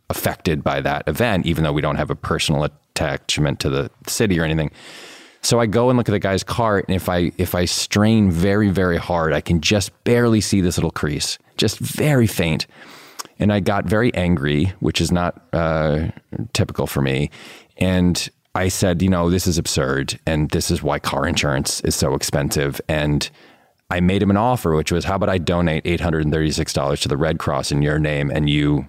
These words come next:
let this crease stay on your bumper?" He said he would think it over. I told all my friends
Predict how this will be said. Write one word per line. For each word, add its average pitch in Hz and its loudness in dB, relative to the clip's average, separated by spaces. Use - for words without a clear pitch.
let 71 -4
this 73 -4
crease - -2
stay - -2
on 71 0
your 71 0
bumper?" - -6
He 90 0
said 85 0
he 80 2
would 78 0
think - -2
it - -4
over. - -6
I 87 -2
told 98 0
all 87 2
my 78 0
friends 113 0